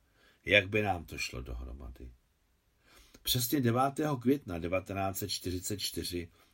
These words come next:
o něm přemýšlela a nyní se na něj povzbudivě usmála a řekla: „Zpíváš dobře, Váňo, hlavně s citem. Už v Sevastopolu na dvorečku u hotelu,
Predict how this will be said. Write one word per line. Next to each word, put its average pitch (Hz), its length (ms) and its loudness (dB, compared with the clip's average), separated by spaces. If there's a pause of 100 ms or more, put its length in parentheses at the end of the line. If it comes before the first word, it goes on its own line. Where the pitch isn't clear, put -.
o 95 80 -2
něm 113 200 4
přemýšlela 90 880 -4 (880)
a 98 100 10
nyní 147 340 6
se 117 180 0
na 113 100 4
něj 120 260 4
povzbudivě 101 1080 -2 (440)
usmála 90 800 -2 (280)
a 92 80 -2
řekla: 71 520 -6 (500)
„Zpíváš 131 500 6
dobře, 147 300 2
Váňo, 87 500 4 (600)
hlavně 110 440 2
s 120 80 -8
citem. 73 540 -8 (640)
Už 113 160 2
v - 80 8
Sevastopolu 117 720 2
na 101 120 0
dvorečku 107 540 -2
u 92 60 2
hotelu, 73 500 -6